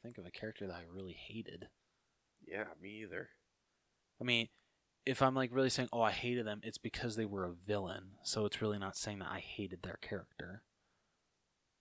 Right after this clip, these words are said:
Speaker 2: <sighs> Maybe Norman?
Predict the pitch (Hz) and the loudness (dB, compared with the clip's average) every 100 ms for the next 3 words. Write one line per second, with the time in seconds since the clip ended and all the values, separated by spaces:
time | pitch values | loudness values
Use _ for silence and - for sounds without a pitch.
0 | _ _ _ _ - - - - - - | _ _ _ _ -16 -12 -12 -14 -18 -20
1 | _ _ _ _ _ _ _ _ _ _ | _ _ _ _ _ _ _ _ _ _
2 | _ _ _ _ _ _ _ _ _ _ | _ _ _ _ _ _ _ _ _ _
3 | _ _ _ _ 95 151 160 151 87 95 | _ _ _ _ -2 -2 -2 -2 2 2
4 | 135 160 | 2 -2